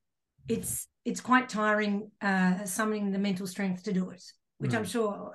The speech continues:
Speaker 1: you know, everyone understands when, when you're in that difficult spot, that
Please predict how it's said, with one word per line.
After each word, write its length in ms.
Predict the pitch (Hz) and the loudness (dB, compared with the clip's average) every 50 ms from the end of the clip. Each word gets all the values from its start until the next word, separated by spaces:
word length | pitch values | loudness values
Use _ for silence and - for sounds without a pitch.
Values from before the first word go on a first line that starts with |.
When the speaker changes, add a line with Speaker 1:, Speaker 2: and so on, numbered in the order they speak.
| - 226 | -10 -4
Speaker 1:
you 100 | 196 202 | -2 0
know, 80 | 185 180 | 2 2
everyone 320 | 190 208 185 185 180 185 | 2 2 2 4 4 4
understands 560 | 185 185 180 - - 190 185 185 185 180 180 | 2 2 0 -2 -2 0 0 0 0 -2 -2
when, 140 | 202 196 190 180 190 | -4 -6 -6 -4 -4
when 160 | 202 190 190 | -2 -2 -2
you're 160 | 190 180 180 - - | -2 -4 -6 -8 -4
in 160 | 202 190 185 | -2 -2 -2
that 180 | 185 185 180 | -2 -2 -6
difficult 380 | - 190 175 202 - 190 180 180 | -10 -10 -10 -10 -10 -10 -10 -10
spot, 360 | - - 208 185 - - - - | -10 -8 -8 -8 -8 -8 -10 -14
that 120 | 208 | -16